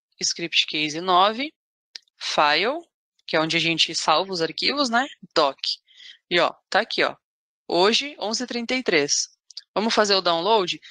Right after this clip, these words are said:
Aqui tem um, uma questão, tá? Esse, esse cPanel, eu não sei por quê, mas ele não tá carregando o arquivo, mas é um problema no cPanel. Eu, eu já, já verifiquei. Aqui, se eu fizer o download dessa imagem, vou salvar aqui nos meus downloads,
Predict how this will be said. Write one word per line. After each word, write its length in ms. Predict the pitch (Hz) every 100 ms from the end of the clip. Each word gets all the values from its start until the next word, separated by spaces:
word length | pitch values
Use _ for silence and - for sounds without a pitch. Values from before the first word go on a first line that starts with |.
| -
Aqui 180 | - 233
tem 120 | 240
um, 100 | 254 240
uma 200 | - 233
questão, 400 | 233 247 - 185
tá? 200 | 180 160 -
Esse, 680 | 180 247 - 233 208 185 -
esse 260 | 202 - 208
cPanel, 600 | - 180 185 202 202 170
eu 60 |
não 100 | 180
sei 180 | - 180
por 160 | - 175
quê, 340 | 196 214 196 _ - - - -
mas 140 | 175
ele 140 | 190 196
não 140 | 208
tá 140 | 202 190
carregando 460 | 208 214 202 202
o 40 | 208
arquivo, 440 | 220 - 185 165
mas 200 | 170 175
é 40 | 180
um 60 |
problema 400 | 180 185 185 185
no 80 | 185
cPanel. 640 | - 214 - 165 156 143 - _ _ -
Eu, 260 | 165 160
eu 140 | 170 165
já, 200 | 175 175 -
já 180 | 175 170
verifiquei. 680 | 175 185 214 - 170 139 _ - - - - -
Aqui, 560 | - 175 - 240 254 190
se 160 | - 220
eu 60 | 226
fizer 260 | 254 233
o 60 | 208
download 420 | 190 180 175 175
dessa 260 | 175 170 170
imagem, 560 | 165 208 208 170 143 _ _ _ _ _
vou 80 | 165
salvar 340 | - 175 170
aqui 140 | 165 175
nos 200 | 165 156
meus 220 | 156 156
downloads, 680 | 151 151 180 190 - -